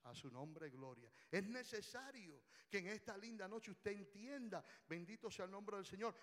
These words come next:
que no es simplemente oír, no es simplemente leer, es poner en práctica lo que usted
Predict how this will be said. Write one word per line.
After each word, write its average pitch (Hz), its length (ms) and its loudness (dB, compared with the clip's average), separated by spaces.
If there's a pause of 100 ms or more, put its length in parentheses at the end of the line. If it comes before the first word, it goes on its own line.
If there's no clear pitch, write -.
(140)
que 175 100 0
no 208 140 2
es 262 80 2
simplemente 247 840 -2 (200)
oír, 202 840 2 (1300)
no 202 120 4
es - 80 2
simplemente 285 680 -2
leer, 233 880 4 (880)
es 247 200 8
poner 285 460 6
en 262 280 2
práctica 302 680 6
lo 226 160 0
que 220 80 -4
usted 277 340 6